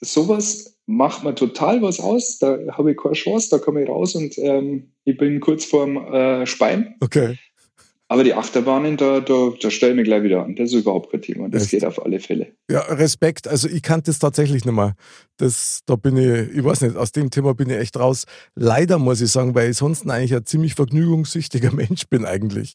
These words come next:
Speaker 1: Na.
Speaker 2: Jetzt muss ich mal ganz blöd fragen, dieser Europapark, äh, da klingelt bei mir irgendwie Rust, oder?
Speaker 1: Ja, genau. So
Speaker 2: Wo
Speaker 1: ist es.
Speaker 2: ist denn das?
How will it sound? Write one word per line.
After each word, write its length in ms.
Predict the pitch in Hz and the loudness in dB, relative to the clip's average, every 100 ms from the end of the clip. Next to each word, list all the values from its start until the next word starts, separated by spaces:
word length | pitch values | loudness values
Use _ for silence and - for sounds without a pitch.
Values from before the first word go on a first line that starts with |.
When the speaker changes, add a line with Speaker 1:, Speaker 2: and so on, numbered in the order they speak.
| _ | _
Speaker 1:
Na. 300 | 120 104 98 - - - | -6 -4 -4 -8 -6 -4
Speaker 2:
Jetzt 160 | 147 | 0
muss 160 | 147 226 | 2 2
ich 60 | 233 | 2
mal 100 | 175 | 4
ganz 240 | 160 - | 2 0
blöd 240 | - 180 | 0 0
fragen, 340 | - 139 220 202 | 2 0 0 -2
dieser 320 | 165 143 - | -2 0 2
Europapark, 880 | 135 120 185 - 202 117 104 104 - - | 2 2 0 0 -2 0 -2 -2 -10 -6
äh, 300 | 117 113 113 - - | -2 0 -2 -6 -6
da 100 | 127 | -4
klingelt 320 | 110 185 220 185 | 0 0 0 2
bei 80 | |
mir 140 | 156 143 | 0 0
irgendwie 260 | 139 139 | -2 0
Rust, 560 | 117 127 247 - - - | 2 2 2 -2 -8 -4
oder? 320 | 113 190 254 _ - | 0 0 -2 _ -8
Speaker 1:
Ja, 160 | 196 160 - _ - | -6 -6 -8 _ -2
genau. 320 | 113 98 104 | 0 0 0
So 120 | 135 | 2
Speaker 2:
Wo 100 | 175 | 2
Speaker 1:
ist 20 | |
es. 80 | 214 | 2
Speaker 2:
ist 120 | 262 | -2
denn 220 | 311 226 120 | -2 0 0
das? 300 | 80 - | -2 -10